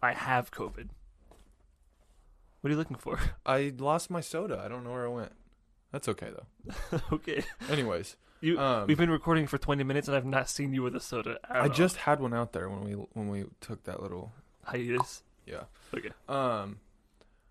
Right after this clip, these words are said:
Speaker 2: but yeah, we've, we're, we've been going through, and we're on the uphill or the decline.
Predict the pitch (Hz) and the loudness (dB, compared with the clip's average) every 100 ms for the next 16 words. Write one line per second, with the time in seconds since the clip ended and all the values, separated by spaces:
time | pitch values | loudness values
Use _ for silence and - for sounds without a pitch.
0 | - 131 143 156 107 127 123 117 123 131 | -2 4 6 8 8 4 0 -4 -2 2
1 | 127 123 117 - 139 131 123 151 156 156 | 2 2 0 -2 -2 -2 0 2 2 4
2 | 135 127 120 123 117 107 113 113 113 110 | 4 4 2 0 2 2 0 0 2 0
3 | 117 120 120 117 117 113 110 107 104 - | 0 0 0 -4 -4 -2 -2 -4 -8 -12
4 | _ _ _ _ - 107 - - - 107 | _ _ _ _ -6 -6 -6 -14 -14 -8
5 | 123 135 143 123 113 110 104 113 135 - | -6 -8 -10 -6 -4 -4 -6 -4 -6 -4
6 | 156 165 | -4 -4